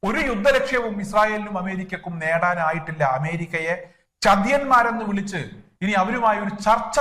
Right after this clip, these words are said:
വേണ്ട എന്ന അതിശക്തമായ ഒരു തീരുമാനമെടുക്കാൻ ഇറാന് കഴിഞ്ഞിരിക്കുന്നു. എന്തായാലും ഇപ്പോൾ പുറത്തു വരുന്ന വാർത്തകൾ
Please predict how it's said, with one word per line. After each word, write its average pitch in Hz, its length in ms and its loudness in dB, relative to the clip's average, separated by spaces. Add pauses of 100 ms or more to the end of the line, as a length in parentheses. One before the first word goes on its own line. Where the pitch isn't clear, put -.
വേണ്ട 220 240 2 (200)
എന്ന 190 140 -2 (920)
അതിശക്തമായ 240 880 4 (300)
ഒരു 190 120 -6 (160)
തീരുമാനമെടുക്കാൻ 196 880 -2
ഇറാന് 170 280 -2
കഴിഞ്ഞിരിക്കുന്നു. 139 540 -8 (840)
എന്തായാലും 180 340 2 (160)
ഇപ്പോൾ 170 220 -4
പുറത്തു 202 320 -2
വരുന്ന 202 220 -4 (100)
വാർത്തകൾ 165 400 0